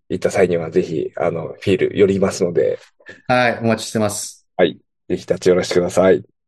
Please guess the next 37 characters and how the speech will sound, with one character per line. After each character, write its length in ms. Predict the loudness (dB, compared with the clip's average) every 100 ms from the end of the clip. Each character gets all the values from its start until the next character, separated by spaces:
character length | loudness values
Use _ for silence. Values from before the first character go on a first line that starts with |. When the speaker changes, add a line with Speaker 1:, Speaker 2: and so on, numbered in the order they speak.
| _ _
Speaker 2:
あ 100 | 0
り 60 | 2
が 60 |
と 60 | 2
う 40 |
ご 60 | 2
ざ 40 |
い 40 | 2
ま 80 | -2
す。 260 | -6 -18 _
Speaker 1:
そ 80 | 2
れ 60 | 6
で 120 | 8
は、 260 | 6 4 2
え 920 | 6 8 8 8 8 8 8 8 6
ー、 40 | 4
た-、 120 | 0 _ _ _ _ _ _ -2
カ 120 | -2
ッ 20 |
ツ 160 | 2 2
ン 60 |
か 100 | 4
ら 180 | 4 4
お 60 | 4
話 300 | 4 4 6
を 120 | 6
い 60 |
た 80 | 8
だ 100 | 6
き 80 | 6
ま 120 | 2
し 40 | 2
た。 160 | 0
カ 80 | 0
ッ 40 | -4
ツ 160 | 0 2
ン、 160 | 0